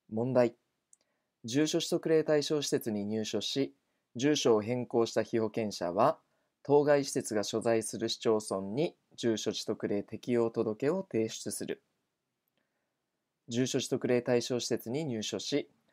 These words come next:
住所を変更した被保険者は、当該施設が所在する市町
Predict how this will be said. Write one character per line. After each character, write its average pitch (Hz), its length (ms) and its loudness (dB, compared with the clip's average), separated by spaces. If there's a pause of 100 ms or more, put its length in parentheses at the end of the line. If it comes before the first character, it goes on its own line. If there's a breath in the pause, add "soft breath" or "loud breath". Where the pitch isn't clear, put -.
(160)
住 123 180 2
所 107 200 0
を 101 40 -2
変 117 260 -4
更 110 200 -2
し - 60 -8
た 110 100 -2
被 107 160 -2
保 104 60 0
険 101 240 -4
者 82 180 -6
は、 107 240 4 (440 soft breath)
当 135 260 2
該 131 240 2
施 - 100 -6
設 107 260 -2
が 98 100 -2
所 107 160 -2
在 110 220 0
す 107 160 -6
る 101 120 -4
市 - 100 -6
町 107 240 0